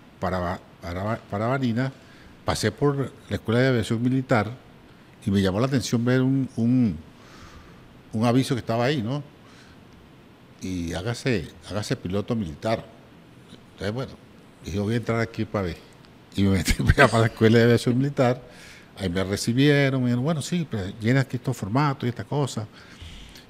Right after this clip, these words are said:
y véngase tal día a presentar el examen de admisión". Eso fue, te digo, yo nunca pensé ser ni piloto, ni, ni aviador, yo no, no, yo vivía frente al aeropuerto, ¿no? Después que me mudé de Barrio Obrero,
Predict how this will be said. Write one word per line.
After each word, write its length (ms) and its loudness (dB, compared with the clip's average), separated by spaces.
y 280 -2
véngase 380 -2
tal 180 -4
día 120 2
a 20 -8
presentar 360 -4
el 40 0
examen 240 -2
de 60 -2
admisión". 360 -10
Eso 200 2
fue, 320 4
te 100 -2
digo, 320 2
yo 100 0
nunca 180 0
pensé 240 -2
ser 380 0
ni 80 2
piloto, 540 0
ni, 100 -2
ni 100 0
aviador, 460 4
yo 120 2
no, 140 0
no, 160 2
yo 140 10
vivía 300 4
frente 320 2
al 80 6
aeropuerto, 680 0
¿no? 180 -2
Después 220 -4
que 80 -2
me 100 4
mudé 540 2
de 80 0
Barrio 220 2
Obrero, 320 2